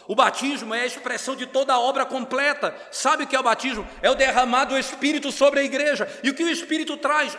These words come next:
A obra perfeita de Cristo. Qual é a obra perfeita de Cristo? A morte e a ressurreição. O lavar regenerador do Espírito. O Espírito que vem sobre a igreja, que é derramado sobre a igreja.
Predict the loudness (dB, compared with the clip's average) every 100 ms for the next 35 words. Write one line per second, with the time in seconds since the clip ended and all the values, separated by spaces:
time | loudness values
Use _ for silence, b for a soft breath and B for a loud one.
0 | -2 2 4 6 4 4 4 4 2 -2
1 | -2 0 -2 -2 -6 -4 -4 -4 -6 -12
2 | B B -6 -4 -2 -2 -2 -4 -4 -4
3 | -4 -6 -8 -6 -6 -8 -14 B B -6
4 | -6 -8 -6 -6 -6 -10 -16 -18 _ _
5 | _ -12 -12 -12 -14 -14 -12 -12 -12 -16
6 | b b b -14 -8 -4 -4 -6 -10 -8
7 | -6 -6 -8 -10 -8 -8 -10 -10 -10 -8
8 | -10 -8 -6 -6 -8 -10 -8 -10 -12 -8
9 | -10 -10 -18 B -4 -4 -2 -4 -4 -4
10 | -2 -2 4 10 10 10 6 2 2 2
11 | 4 2 -2 -8 B -2 0 0 0 2
12 | 2 0 -2 -4 2 4 4 2 0 -2
13 | -2 -6